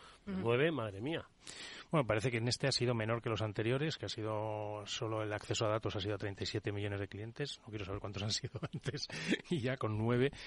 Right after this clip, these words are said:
Speaker 3: seguro que igual algunos ya son reincidentes. Eh, en general, pues oye, también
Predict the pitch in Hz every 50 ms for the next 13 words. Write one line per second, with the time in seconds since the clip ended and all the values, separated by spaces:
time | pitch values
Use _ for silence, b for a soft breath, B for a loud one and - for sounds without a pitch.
0 | B B B - 117 107 117 123 113 113 107 110 117 110 107 101 110 113 110 104
1 | 110 107 - 117 110 107 104 98 107 104 107 - - 110 117 123 123 - - 151
2 | - - B B B B B B B B B B B - 139 131 131 127 127 123
3 | 123 120 117 120 120 135 - - 123 117 - - 117 117 120 135 143 143 143 131
4 | - 127 117 107 104 101 - 107 101 104 110 110 113 113